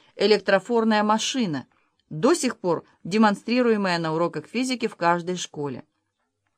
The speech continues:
В тысяча восемьсот семьдесят первом году немецкий учёный Стейнер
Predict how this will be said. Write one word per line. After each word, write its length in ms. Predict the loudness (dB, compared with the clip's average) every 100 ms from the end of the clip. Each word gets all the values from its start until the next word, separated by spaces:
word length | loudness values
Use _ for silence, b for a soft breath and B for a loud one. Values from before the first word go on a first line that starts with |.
| _ _ _ _ _ _ _
В 100 | 2
тысяча 280 | 2 4 -2
восемьсот 440 | -2 -2 -2 -4
семьдесят 460 | -2 0 -2 -6 -2
первом 360 | 0 0 -2
году 400 | 2 2 2 -4 B B B
немецкий 580 | 4 6 6 4 0 -2
учёный 440 | 0 0 0 0
Стейнер 600 | -4 -2 2 2 0 -4